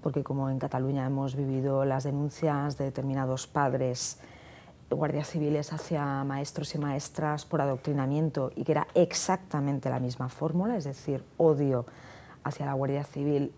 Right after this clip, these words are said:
y maltrato, ¿no? o vulneración de los derechos de los menores, era muy consciente del peligro potencial de esta fórmula. Entonces, eh, el caso de Pamela se ha archivado,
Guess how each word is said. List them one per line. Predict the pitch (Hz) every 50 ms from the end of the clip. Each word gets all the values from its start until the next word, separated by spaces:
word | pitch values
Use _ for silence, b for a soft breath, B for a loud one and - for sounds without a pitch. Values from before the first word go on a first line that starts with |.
| - - -
y | 165 165 151 - -
maltrato, | - 147 139 135 127 123 - - 131 135 139 - - 143 131 127 123 b b b b b b -
¿no? | 151 185 240 240
o |
vulneración | 165 151 147 139 135 143 139 - 143 143
de | 143 135
los | 135 139 131
derechos | - 131 135 131 - 143 143
de | 143
los | 135 143 143
menores, | 151 139 156 151 165 185 190 - b b b b b b b b b b -
era | - 175 165 160 160
muy | 160 156 151
consciente | - 156 151 147 - 165 147 139 160
del | 160 151 139 -
peligro | 139 139 139 139 139 143
potencial | - 143 - 143 143 139 - 143 135
de | 135
esta | 135 - - 135
fórmula. | - - 131 - 156 151 147 - - - - - - -
Entonces, | - 151 143 135 143 147 143 135 - - 160 151 151 147 - - - - - - -
eh, | 165 165 151 147 143 143 139 139 135 135 165 170 - - -
el | 143 143 135
caso | - 143 143 - - - 135
de | 139 135 131 131 131 131 131 131 -
Pamela | - 135 135 135 135 147 147
se | - - 139
ha |
archivado, | 135 - - 151 151 175 208 233 226